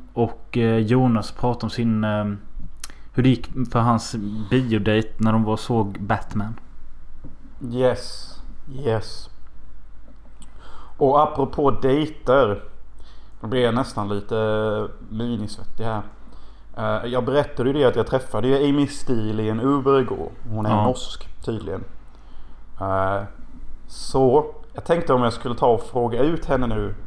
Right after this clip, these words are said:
Speaker 2: in the pod med ett röstmeddelande.
Speaker 1: Det tycker vi.
Speaker 2: Okej.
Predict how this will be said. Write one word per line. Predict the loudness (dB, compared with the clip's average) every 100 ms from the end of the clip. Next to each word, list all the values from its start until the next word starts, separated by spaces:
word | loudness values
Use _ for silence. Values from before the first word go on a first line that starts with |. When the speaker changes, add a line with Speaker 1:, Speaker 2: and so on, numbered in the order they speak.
| -6
Speaker 2:
in | -4 -2 0
the | -2
pod | 0 4 4 2 -4 -10 -10 -8 -8 -4
med | -2 0
ett | 0
röstmeddelande. | 0 0 -2 -2 2 4 4 0 -2 -6 -8 -8 -4
Speaker 1:
Det | 2 2
tycker | 2 0 2
vi. | 0 0 -2 -4 -4 -6 -6 -4 -2 -2 -6 -6 -8 -8 -8 -2
Speaker 2:
Okej. | -2 -2 -2 -2 -2